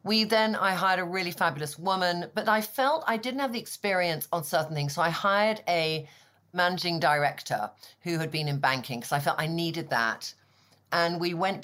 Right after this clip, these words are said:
to raise money, and we got money from J H Whitney and Atlas Ventures, which Atlas Ventures was a very early stage V C, and we raised seven million pounds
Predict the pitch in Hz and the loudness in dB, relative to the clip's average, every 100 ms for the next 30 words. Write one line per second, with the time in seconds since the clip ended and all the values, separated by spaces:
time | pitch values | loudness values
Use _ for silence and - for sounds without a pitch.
0 | - 196 180 165 160 147 - 160 165 165 | -6 -2 0 2 0 -4 -6 -4 0 2
1 | 143 127 135 143 196 208 180 156 - 160 | 2 0 0 0 0 2 0 -2 -2 0
2 | 147 143 - 175 196 196 - 165 - 139 | 0 -2 0 2 2 0 -2 -6 -4 -2
3 | 139 135 - 139 156 131 - 123 120 120 | 0 0 0 -4 -2 -4 -4 -8 -6 -6
4 | - 156 - 170 170 131 - 131 131 127 | -2 0 0 0 -4 -4 -6 -8 -8 -6
5 | 139 156 151 139 139 135 135 123 135 123 | 0 2 4 2 0 -2 -4 -4 -6 -8
6 | - 196 190 196 - - - - 170 175 | -6 -4 -4 -6 -14 -20 -20 -2 0 2
7 | 165 170 165 160 151 - - - 175 151 | 2 2 2 0 -4 -8 -10 0 0 0
8 | 160 151 143 139 143 127 110 101 - | -2 -2 -2 -2 0 0 0 -6 -14